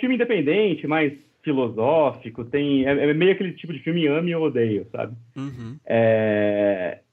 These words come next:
Speaker 1: mas eu acho que ele, ele, ele tem um ensinamento muito forte, que é co-, como a gente deve acreditar nas nossas ideias, né?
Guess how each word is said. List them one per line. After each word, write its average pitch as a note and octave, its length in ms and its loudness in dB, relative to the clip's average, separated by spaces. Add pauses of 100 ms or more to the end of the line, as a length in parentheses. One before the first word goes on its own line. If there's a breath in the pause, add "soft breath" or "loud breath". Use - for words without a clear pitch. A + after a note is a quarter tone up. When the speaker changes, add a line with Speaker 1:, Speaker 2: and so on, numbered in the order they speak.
(360)
Speaker 1:
mas E3 300 0
eu G3+ 140 4
acho G3+ 180 2
que B3 60 -2
ele, G3+ 180 -4
ele, F3+ 160 -2
ele E3 280 -4
tem G#3 200 0
um A3 220 2
ensinamento F#3+ 760 0 (220)
muito G3 420 0 (160)
forte, F3+ 400 2 (160)
que F3 80 -2
é D#3+ 340 2 (340)
co-, F#3 180 -8
como G#3 180 0
a A3+ 40 4
gente A3+ 180 0
deve F#3 200 2
acreditar F#3+ 520 0
nas F3+ 80 -2
nossas D3+ 260 -4
ideias, A2 520 2
né? A2+ 120 -8